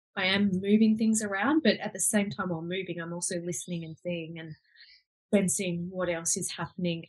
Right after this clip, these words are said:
and what, by moving a particular joint, how is that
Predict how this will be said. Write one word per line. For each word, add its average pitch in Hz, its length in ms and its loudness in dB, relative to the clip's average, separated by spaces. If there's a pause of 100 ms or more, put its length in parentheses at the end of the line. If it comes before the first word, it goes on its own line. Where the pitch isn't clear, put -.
and 180 300 -2
what, 185 280 -4 (960)
by 175 160 6
moving 196 840 4
a - 840 -20
particular 180 420 -2
joint, 180 420 2 (220)
how 185 140 2
is 180 100 0
that 175 180 -8